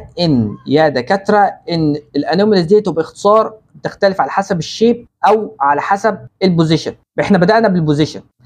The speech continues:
البوزيشن بتنزل في اللور بارت، فعشان كده بتنزل الاول مع الولاده، فبيحصل لنا انتي بارتم هيموريدج. طب مع الشيب؟ مع الشيب، آه،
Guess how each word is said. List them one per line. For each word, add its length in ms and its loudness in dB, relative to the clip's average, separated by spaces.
البوزيشن 680 2
بتنزل 480 2
في 80 -8
اللور 260 4
بارت، 540 0
فعشان 280 -6
كده 520 -2
بتنزل 640 -2
الاول 560 0
مع 180 0
الولاده، 460 2
فبيحصل 520 0
لنا 160 2
انتي 500 2
بارتم 720 0
هيموريدج. 440 0
طب 200 0
مع 180 2
الشيب؟ 560 0
مع 180 2
الشيب، 520 0
آه، 440 -4